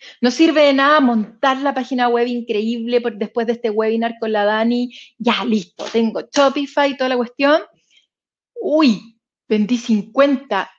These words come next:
ayúdenme a empacar, y empezáis a quedar mal con los clientes. Tengo que tener la operación armada desde antes. Hay un montón de procesos que hay que definir primero antes de lanzar una página web.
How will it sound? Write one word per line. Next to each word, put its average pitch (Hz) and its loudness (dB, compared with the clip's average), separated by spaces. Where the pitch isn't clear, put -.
ayúdenme 294 2
a 277 2
empacar, 247 0
y 226 0
empezáis 226 0
a 226 2
quedar 226 0
mal 220 -2
con 226 -4
los 214 -6
clientes. 196 -10
Tengo 214 -2
que 339 -2
tener 277 0
la 208 2
operación 208 0
armada 269 2
desde 294 0
antes. 269 -2
Hay 247 4
un 262 6
montón 277 2
de 381 4
procesos 330 -2
que 247 -2
hay 240 -2
que 247 -2
definir 226 -2
primero 233 0
antes 240 -4
de 240 0
lanzar 208 -4
una 214 -8
página - -12
web. - -12